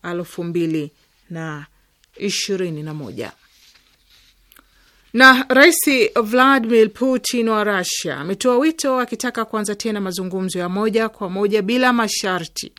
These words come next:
kati ya nchi yake na Ukraine mjini Istanbul, Uturuki, Mei kumi na tano,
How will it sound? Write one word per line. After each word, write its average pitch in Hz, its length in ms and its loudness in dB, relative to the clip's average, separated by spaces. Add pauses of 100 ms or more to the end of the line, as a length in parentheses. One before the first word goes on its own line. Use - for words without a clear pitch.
(520)
kati 208 300 -2
ya 202 80 4
nchi 190 240 -4
yake 202 280 -4
na 175 140 -4
Ukraine 180 520 0
mjini 190 360 0
Istanbul, 214 460 -2
Uturuki, 165 560 -8
Mei 180 240 -4
kumi 233 240 -4
na 220 120 -2
tano, 151 440 -8